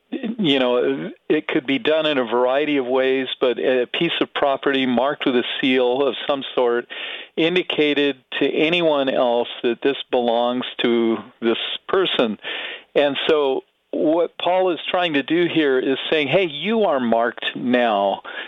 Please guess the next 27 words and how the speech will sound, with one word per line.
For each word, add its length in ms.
You 600
belong. 840
You 600
are 300
the 100
property 1080
of 320
the 80
one 520
living 340
and 120
true 300
God." 560
Uh, 440
and 240
this 140
transpired 800
when 200
you 100
put 240
your 160
faith 320
in 100
the 80
Lord 320
Jesus 380
Christ 420